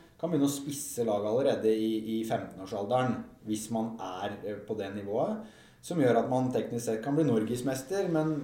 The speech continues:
men man ønsker ikke å ha et kretslag i, i femten-årsalder. Så, så det, det er som du innledet med, Magnus, det er komplisert, og det er et litt sånn farlig tema. Eh, men jeg tror det er viktig å ta tak i ballen, og så se på,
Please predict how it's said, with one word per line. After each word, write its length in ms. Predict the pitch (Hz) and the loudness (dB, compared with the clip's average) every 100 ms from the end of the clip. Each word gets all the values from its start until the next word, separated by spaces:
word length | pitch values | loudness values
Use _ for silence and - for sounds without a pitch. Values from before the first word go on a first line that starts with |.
| 135 | 0
men 140 | 143 | 2
man 220 | 143 156 | 2 2
ønsker 260 | 113 - 107 | 0 -2 -4
ikke 140 | 110 | 0
å 60 | 139 | 2
ha 20 | |
et 120 | 135 - | 0 -4
kretslag 560 | 147 - - 113 110 113 | -10 -10 2 2 2 -2
i, 140 | 117 117 113 113 | -4 -2 0 0
i 0 | 113 107 - | 0 0 0
femten-årsalder. 800 | 117 - - 104 107 107 113 - - - - - | -2 -2 -6 -4 -2 2 2 2 -8 -12 -16 2
Så, 140 | 143 143 - | 4 4 6
så 100 | 156 151 147 139 - - - - - - _ _ | 6 8 6 4 -2 -10 -18 -20 -20 -20 _ _
det, 240 | 135 147 147 | 0 0 4
det 80 | 151 | 4
er 80 | 160 | 6
som 100 | 170 | 6
du 40 | |
innledet 300 | 131 123 127 | 6 4 2
med, 100 | 139 139 | 2 4
Magnus, 320 | 143 175 - | 2 2 0
det 80 | 143 | 0
er 460 | 120 110 117 147 139 135 | 0 0 2 2 0 -4
komplisert, 640 | 147 143 160 156 156 165 185 147 | -2 0 -2 0 2 2 2 0
og 80 | |
det 80 | 135 | 2
er 160 | 120 147 | 2 2
et 80 | 143 | 0
litt 100 | 143 | 0
sånn 160 | 143 | -2
farlig 540 | - - 143 104 107 123 | -2 0 2 2 0 0
tema. 320 | 113 110 170 240 233 - - - - _ | -2 0 0 0 -2 -10 -18 -20 -20 _
Eh, 560 | - 120 123 123 123 123 123 - | -2 0 0 -2 -2 -4 -8 -6
men 100 | 127 139 | 0 0
jeg 80 | 131 | 4
tror 80 | |
det 80 | 139 | 2
er 80 | 139 | 2
viktig 320 | 135 - - | 0 -6 -2
å 60 | 120 - | -2 0
ta 140 | 131 | -2
tak 400 | - 101 90 - | 2 0 -2 -6
i 60 | 120 | 2
ballen, 340 | 131 208 320 - - - | 4 6 4 0 -6 -10
og 80 | 127 | -6
så 220 | 139 135 127 | -2 -2 -2
se 220 | - 104 - | -2 -2 0
på, 160 | 120 | 2